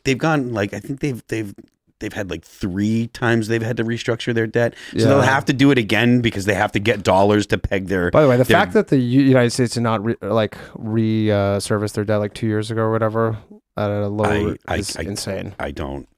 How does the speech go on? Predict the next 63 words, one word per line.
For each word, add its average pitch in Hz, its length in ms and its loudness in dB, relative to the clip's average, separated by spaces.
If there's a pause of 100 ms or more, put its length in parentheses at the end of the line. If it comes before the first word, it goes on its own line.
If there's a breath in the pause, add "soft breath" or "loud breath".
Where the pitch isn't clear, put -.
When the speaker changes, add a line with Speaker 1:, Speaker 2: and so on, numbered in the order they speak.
Speaker 1:
I - 60 -14
don't 71 140 -12
even, 69 340 -12
I, - 60 -20 (320)
I - 40 -14
don't 62 160 -16
even 62 200 -18
wanna 60 180 -16
talk - 340 -14
about 60 160 -16
it - 140 -20
'cause 65 220 -18
there's 64 180 -18
nothing 64 300 -16
that 58 100 -16
can 67 120 -16
be 67 100 -16
done. 62 260 -14
And 65 160 -16
when, 64 120 -16 (100)
when 92 280 -2 (240 loud breath)
interest 131 360 2
rates 127 280 4
were 110 280 4 (320)
dirt 120 300 2
cheap, 127 100 2
Speaker 2:
Zero, 196 420 8
Speaker 1:
they 156 200 6
Speaker 2:
and 170 100 4
they're 175 120 6
like, 170 180 6
Speaker 1:
absolutely 160 60 4
Speaker 2:
people 190 160 6
were 185 60 8
Speaker 1:
should. - 20 6
Speaker 2:
like, 170 120 4
"Why 160 120 8
don't 220 120 6
you 196 80 8
refi-," 185 400 6
and 165 160 6
that 180 60 8
was 175 100 4
Speaker 1:
Yeah. 180 60 8
Speaker 2:
also 175 160 4
when 160 100 4
Trump 151 200 2
was 151 80 2
like, 139 140 4
"Hey, 190 160 6
we 147 160 6
should 151 180 0
refill 135 500 4
the 123 280 6
strategic 120 460 0
petroleum 120 440 4
thing," 113 160 -2
when 113 120 0
gas 107 280 2
was 113 120 -2
like, 107 160 0 (100)
er. 104 400 2 (120)
Speaker 1:
Yeah. 82 200 0